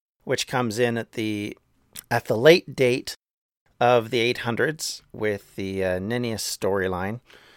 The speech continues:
By this point, of course, legend has now overtaken a lot of fact, and we know that most of what we're reading at this point is piled up with bias,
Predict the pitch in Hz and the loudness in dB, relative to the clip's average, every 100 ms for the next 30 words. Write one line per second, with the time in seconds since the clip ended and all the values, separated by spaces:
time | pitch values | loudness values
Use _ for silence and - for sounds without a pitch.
0 | _ _ _ - 147 185 - - 151 139 | _ _ _ 4 6 6 4 0 -2 -2
1 | - 135 127 - - - 120 143 135 131 | 0 0 0 -4 -10 -6 2 4 4 0
2 | 123 117 120 107 120 110 107 107 104 - | -4 -2 -2 -2 -2 -2 -2 -4 -6 -4
3 | 107 107 95 92 90 - 143 131 135 - | -6 -4 -4 -4 -4 -2 4 4 4 -2
4 | - _ 120 110 104 101 113 110 113 123 | -20 _ -6 -4 -4 -8 -8 -8 -4 -2
5 | 120 110 104 - - - - - 117 123 | -2 -2 -6 -14 -20 -20 -20 -10 2 4
6 | 104 - _ _ _ _ _ _ - 135 | 4 2 _ _ _ _ _ _ -6 2
7 | 147 151 - 143 117 120 120 120 110 107 | 4 4 0 -4 0 2 2 0 -2 -2
8 | 131 117 110 104 98 110 - - - 98 | -2 -2 -4 -6 -4 -4 -4 -10 -12 -10
9 | 101 _ _ - 117 104 - - _ - | -12 _ _ -6 -6 -6 -10 -12 _ -2
10 | 131 117 107 110 - _ _ _ _ 123 | 4 6 6 2 0 _ _ _ _ -4
11 | 107 - - 110 113 110 107 - - | -4 -2 4 6 6 4 0 -2 -8